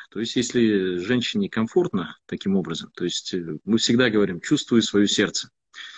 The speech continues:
То есть, если ей комфортно быть на кухне, заботиться о муже и так далее, то почему нет? Вот. Это и есть её счастье, есть её,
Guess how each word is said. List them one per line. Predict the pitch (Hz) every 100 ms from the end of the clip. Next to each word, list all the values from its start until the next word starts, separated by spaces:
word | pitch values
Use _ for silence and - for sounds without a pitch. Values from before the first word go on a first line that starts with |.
| - - _
То | -
есть, | 98
если | 127 120 143
ей | 139
комфортно | 135 131 160 - 98
быть | 101 104
на | 104
кухне, | - 107 - 92
заботиться | 87 98 110 110 - -
о | 101
муже | 98 95 90 92 90 87 82 82 85
и | 87
так | 92 85
далее, | 101 85
то | - 90 - - -
почему | 101 - 117
нет? | 98 80 _ _ - - - - - _ - - - - _ _ _ -
Вот. | 87 85
Это | 107 143
и | 147
есть | 143 -
её | 110
счастье, | 104 131 127 - 98
есть | 104 - -
её, | 92 92